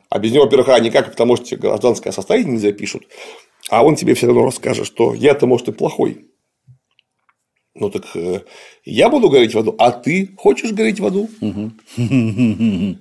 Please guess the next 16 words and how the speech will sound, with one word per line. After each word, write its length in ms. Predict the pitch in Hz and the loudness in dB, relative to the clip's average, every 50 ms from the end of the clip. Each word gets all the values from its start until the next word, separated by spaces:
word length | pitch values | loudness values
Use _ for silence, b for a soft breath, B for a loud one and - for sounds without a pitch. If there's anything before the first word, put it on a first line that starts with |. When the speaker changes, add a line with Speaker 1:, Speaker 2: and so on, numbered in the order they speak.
| - - | -10 -4
Speaker 1:
Ну, 80 | - 135 | -4 -2
чё-то 240 | 160 - 208 202 202 | 0 0 0 0 0
как-то 220 | 180 190 - - 185 | -2 -2 -4 -4 -4
никто 240 | 185 180 - 185 | -4 -4 -2 -2
не 80 | 190 190 | -2 -2
хочет 280 | 185 - 101 101 - - | -2 -2 -6 -6 -8 -8
гореть 300 | 101 101 98 98 - - | -8 -8 -8 -8 -8 -8
в 60 | 101 | -8
аду. 160 | 101 98 98 - _ _ _ - - - _ _ _ _ _ _ _ _ _ _ _ _ _ - | -8 -8 -12 -18 _ _ _ -20 -20 -20 _ _ _ _ _ _ _ _ _ _ _ _ _ -14
Тут 220 | - 113 110 - - | -14 -14 -8 -2 0
так 180 | 143 123 - | 0 0 0
вот 160 | - 113 113 | -2 -6 -6
странно 380 | - - - 151 147 120 110 110 | -6 -2 2 4 4 4 2 0
получается, 640 | - 117 113 117 117 - 226 240 240 - - - 107 | -2 -2 -2 0 2 4 4 4 4 2 -2 -8 -8
что, 480 | - - - 143 147 151 151 139 151 B B B B B B _ - - | -6 0 2 4 6 6 6 4 2 B B B B B B _ -16 -6
э, 240 | 165 165 156 - | -2 0 2 0